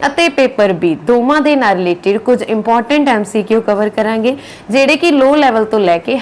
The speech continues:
ਹਾਈ ਲੈਵਲ ਤੱਕ ਦੇ ਹੋਣਗੇ, ਤਾਂ ਜੋ ਪੇਪਰ ਦਾ ਲੈਵਲ ਕੋਈ ਵੀ ਰਹੇ, ਕਿਸੇ ਵੀ ਤਰ੍ਹਾਂ ਤੁਹਾਨੂੰ ਘੁਮਾ ਫਿਰਾ ਕੇ ਕੁਐਸਚਨ ਐਗਜ਼ਾਮ ਦੇ ਵਿੱਚ ਆ ਸਕਦੇ ਨੇ। ਸੇਮ ਉਸੇ ਵੇ ਦੇ ਕੁਐਸਚਨ ਮੈਂ ਤੁਹਾਡੇ ਨਾਲ ਅੱਜ ਡਿਸਕਸ ਕਰਨ ਵਾਲੀ ਹਾਂ, ਜਿਹੜੇ ਕਿ ਤੁਹਾਡੇ ਲਈ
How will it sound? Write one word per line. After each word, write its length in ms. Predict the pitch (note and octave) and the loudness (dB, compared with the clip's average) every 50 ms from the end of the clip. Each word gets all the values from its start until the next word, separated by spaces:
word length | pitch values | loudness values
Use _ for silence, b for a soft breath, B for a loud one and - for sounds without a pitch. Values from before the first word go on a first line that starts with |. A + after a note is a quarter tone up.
| - | -2
ਹਾਈ 180 | A#3+ A3+ F#3+ F3+ | 0 0 2 2
ਲੈਵਲ 280 | F3 F3 E3 D#3+ E3 E3 | 2 2 2 0 0 -2
ਤੱਕ 280 | E3 E3 E3 - - | -2 -4 -4 -4 -4
ਦੇ 140 | E3 E3+ F#3 | -4 -4 -2
ਹੋਣਗੇ, 360 | F3 F#3+ G3 G3 G#3 G#3 B3 | -4 -4 -4 -4 -2 -2 -2
ਤਾਂ 260 | B3 B3+ B3 A#3 A#3+ | -2 0 -2 -2 -2
ਜੋ 140 | A#3+ B3 C#4+ | 0 -2 -2
ਪੇਪਰ 360 | C#4+ - A#3+ A3 A#3+ - B3 | 0 0 -2 -2 0 -2 -2
ਦਾ 140 | B3 B3+ B3 | 0 2 2
ਲੈਵਲ 320 | A#3+ G#3 F3+ E3+ E3+ F3+ F3+ | 2 2 0 0 0 -2 -6
ਕੋਈ 340 | F3+ - A3 G#3+ A3 A#3+ | -2 0 0 2 2 0
ਵੀ 160 | A#3+ C4 C#4 C4 | 0 0 2 2
ਰਹੇ, 240 | B3 A3+ A#3 B3 B3 B B B B B B B | 2 0 0 -2 -4 B B B B B B B
ਕਿਸੇ 280 | - C4 C4+ C4+ D4+ D4 | -2 -2 0 0 0 2
ਵੀ 120 | C#4+ D4+ | 2 0
ਤਰ੍ਹਾਂ 240 | - - C4 B3+ B3 | 0 0 0 -2 0
ਤੁਹਾਨੂੰ 320 | A#3 C4+ C4+ C4+ B3+ B3 B3 | 0 0 -2 0 0 -2 -2
ਘੁਮਾ 220 | B3 B3 B3+ B3 A#3 | -2 0 0 0 0
ਫਿਰਾ 200 | - A3+ G#3+ G#3 | 0 0 0 0
ਕੇ 120 | G3+ A3 | 0 -2
ਕੁਐਸਚਨ 460 | G#3+ - G#3 G3+ G#3 G#3 - A#3+ A3+ | -2 0 0 2 2 0 0 -2 -2
ਐਗਜ਼ਾਮ 440 | A3 G#3 F#3+ F3 G3 F#3 F3+ F3+ F3+ | -2 -2 -4 -2 -2 -2 -2 -2 -2
ਦੇ 80 | F#3 F#3+ | -2 -2
ਵਿੱਚ 220 | F#3 F#3+ F#3+ - | -2 -2 -2 0
ਆ 120 | G3+ G3+ G#3+ | 0 0 2
ਸਕਦੇ 420 | G#3+ A#3+ A#3 A3 A#3 A3+ A#3+ A#3+ | 0 -2 -2 -2 0 -2 0 0
ਨੇ। 140 | B3 B3+ B3+ B B B B B - | 0 -4 -4 B B B B B -4
ਸੇਮ 240 | - D4+ D#4 D#4+ D4 | -2 0 2 2 2
ਉਸੇ 320 | B3 C#4 C#4+ C#4 D#4 D#4+ | 2 0 0 2 2 2
ਵੇ 180 | D4 C4 B3+ B3 | 2 4 2 2
ਦੇ 160 | G#3+ B3+ C4 | 4 2 0
ਕੁਐਸਚਨ 440 | G#3+ A3 A3 G#3+ G#3+ G#3+ - A3+ A3 | 2 2 0 0 0 -2 -2 -4 -2
ਮੈਂ 200 | A3 G3+ G3 G3+ | 0 0 -2 -2
ਤੁਹਾਡੇ 380 | - - A#3+ A3+ G#3 F#3 G3 F#3+ | 0 0 0 0 0 0 -2 -2
ਨਾਲ 220 | F#3+ F#3 F#3 F3+ | 0 0 2 0
ਅੱਜ 140 | F3 E3 F3 | 0 0 -2
ਡਿਸਕਸ 400 | F3+ F#3 F#3 - - A3+ A3+ - | -4 -4 -4 -2 -2 -4 -2 0
ਕਰਨ 280 | - A#3 A3+ A3+ A3+ | 0 0 0 2 0
ਵਾਲੀ 340 | A3 A3+ A3+ A3 A3+ A3+ A#3 | 0 2 2 2 2 2 0
ਹਾਂ, 60 | A#3+ | -2
ਜਿਹੜੇ 300 | B3 G#3+ G#3+ G#3+ G3+ A3+ | -2 -2 -2 -2 -2 -2
ਕਿ 160 | B3 - C4 C4 | -2 -4 -4 -4
ਤੁਹਾਡੇ 480 | - C#4 B3 A#3+ G#3 F3 E3 E3+ F3 | -4 -2 0 2 0 0 0 -2 -2
ਲਈ 220 | E3+ E3+ E3+ F#3+ | -2 -2 -2 -4